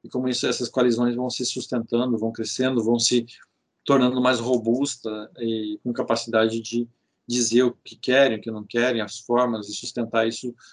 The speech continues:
com teorias, argumentos muito potentes e com um conjunto também de atuação não só teórica, acadêmica, mas de atuação política, administrativa também, nos aparatos de estados, dos municípios, do Distrito Federal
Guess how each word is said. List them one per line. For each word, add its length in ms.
com 160
teorias, 680
argumentos 440
muito 180
potentes 720
e 80
com 140
um 420
conjunto 540
também 420
de 100
atuação 480
não 140
só 320
teórica, 480
acadêmica, 440
mas 120
de 60
atuação 420
política, 680
administrativa 840
também, 440
nos 200
aparatos 580
de 200
estados, 720
dos 180
municípios, 680
do 60
Distrito 380
Federal 520